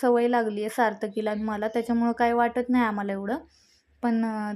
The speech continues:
त्यांच्या पप्पांना असं हप्त्यातून एक दिवस घरी असले की त्यांना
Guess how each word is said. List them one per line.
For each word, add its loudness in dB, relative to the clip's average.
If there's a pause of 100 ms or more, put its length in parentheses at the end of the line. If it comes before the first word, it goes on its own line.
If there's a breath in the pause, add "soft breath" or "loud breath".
त्यांच्या 2
पप्पांना 0
असं 0
हप्त्यातून 2
एक 0
दिवस 2
घरी 4
असले 2
की 0
त्यांना 0